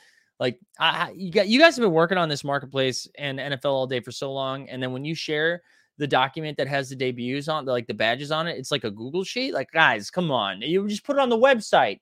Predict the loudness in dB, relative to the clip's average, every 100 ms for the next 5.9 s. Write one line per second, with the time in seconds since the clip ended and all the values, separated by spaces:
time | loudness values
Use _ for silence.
0 | -2 0 2 0 2 2 2 -2 -4 -2
1 | 0 0 0 0 2 2 4 0 0 0
2 | 0 -4 -6 -6 -4 -2 -2 -6 -10 -14
3 | -20 _ _ _ _ -2 2 4 2 -4
4 | -16 _ _ _ _ _ _ _ _ _
5 | -2 -2 -4 -10 -12 _ -20 -16